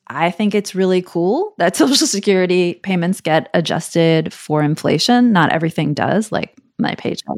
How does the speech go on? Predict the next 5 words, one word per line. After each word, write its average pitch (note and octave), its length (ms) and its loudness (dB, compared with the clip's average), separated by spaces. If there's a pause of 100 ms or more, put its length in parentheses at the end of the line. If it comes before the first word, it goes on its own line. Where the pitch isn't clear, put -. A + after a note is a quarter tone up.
for A3 140 -6
example, A3+ 560 -8
just - 260 -14
saying. D4 640 -4 (460)
Um, G#3 640 0